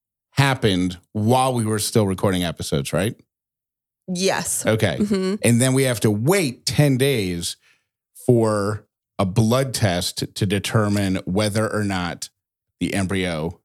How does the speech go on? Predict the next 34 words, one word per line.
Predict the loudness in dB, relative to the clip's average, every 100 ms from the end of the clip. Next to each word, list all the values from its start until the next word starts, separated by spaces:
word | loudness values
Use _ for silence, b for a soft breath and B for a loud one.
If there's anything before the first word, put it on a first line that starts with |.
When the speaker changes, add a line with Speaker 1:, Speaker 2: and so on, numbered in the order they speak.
| _ _ _ _
Speaker 1:
stayed | -8 -6 0 0 2
in | -2
its | -4 -6
house. | -8 -10 -14 -10 -2
Speaker 2:
Yes. | -2 0 -2 -2 B B B B
And | 2 2 2 0 2
so | 2
I |
went | 0 0
for | -2
blood | 0 0
work | 2 0 -2 -2
on | 0 2 0 -2 -4 -6
Friday | -6 0 2 2 2 0 0 0
and | 2 2 0
I |
got | -2
a | -4
call | -2 2 2 0
from | -2 0 0
my | 0 0
doctor, | 0 0 0 0
Doctor | -2 0 2
Libby, | 2 2 0 -2 b b b
on | -2 2
Friday | 2 2
afternoon. | 2 2 2 2 0 -2 0
And | 2 2 2
she | 0 0
said | 2 2 2
that | -2 -2
we | 0 0 -2 -2
are | -2
pregnant. | -2 0 0 4 4 4 -2